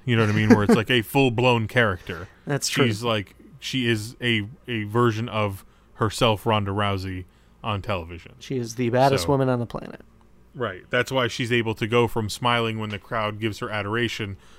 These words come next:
Speaker 1: to angry face when she's walking down the ramp. Like, she's, 'cause people are complex like that.
Speaker 2: Yeah.
Speaker 1: <laughs> So, um, I, I definitely give, uh, that, that promo a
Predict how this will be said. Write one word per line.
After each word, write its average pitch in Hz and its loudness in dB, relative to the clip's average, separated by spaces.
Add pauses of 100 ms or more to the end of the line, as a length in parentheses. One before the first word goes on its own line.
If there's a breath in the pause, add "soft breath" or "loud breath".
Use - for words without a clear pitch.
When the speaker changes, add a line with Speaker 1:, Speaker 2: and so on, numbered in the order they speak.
(140 soft breath)
Speaker 1:
to 113 -6
angry 110 2
face 95 -2
when 101 -6
she's 98 -10
walking 110 0
down 98 -6
the 95 -8
ramp. 101 -6
Like, 98 -8
she's, - -10 (380 soft breath)
'cause 117 -4
people 120 0
are 101 0 (120)
complex 123 -4
like 87 -14
that. - -6
Speaker 2:
Yeah. 175 4
Speaker 1:
<laughs> - -16
So, - -4 (680 loud breath)
um, 110 -4 (180)
I, 147 4
I 139 4
definitely 131 2
give, 113 0 (140)
uh, 101 0 (160)
that, 107 -4
that 107 -4
promo 107 0
a 95 -4